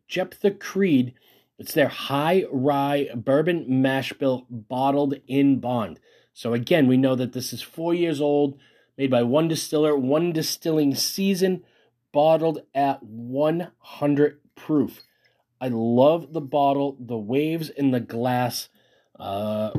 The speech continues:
mash bill on this one is seventy-five corn,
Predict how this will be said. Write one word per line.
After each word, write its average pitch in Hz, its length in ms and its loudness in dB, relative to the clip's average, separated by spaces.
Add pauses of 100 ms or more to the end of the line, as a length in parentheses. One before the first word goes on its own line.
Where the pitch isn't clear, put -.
mash 123 680 2
bill 170 600 0
on 156 440 0
this 127 480 -4
one 160 360 -2 (200)
is 139 520 0 (640)
seventy-five 175 920 0 (340)
corn, 135 600 -2